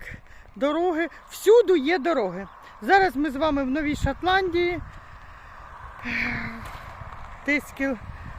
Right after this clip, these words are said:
не так ми й далеко від мого місця, де я живу. А поїхали ми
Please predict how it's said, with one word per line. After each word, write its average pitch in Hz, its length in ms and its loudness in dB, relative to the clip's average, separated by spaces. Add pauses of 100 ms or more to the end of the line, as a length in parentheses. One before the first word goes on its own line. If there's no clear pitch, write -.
(140)
не 285 120 0
так - 240 2
ми 262 120 2
й - 20 -2
далеко 349 640 0 (640)
від 254 220 -2
мого 285 220 2
місця, 277 360 -2
де 269 220 -2
я 254 220 -4 (680)
живу. 277 680 -4 (760)
А 254 140 2
поїхали 370 840 2
ми 349 360 -4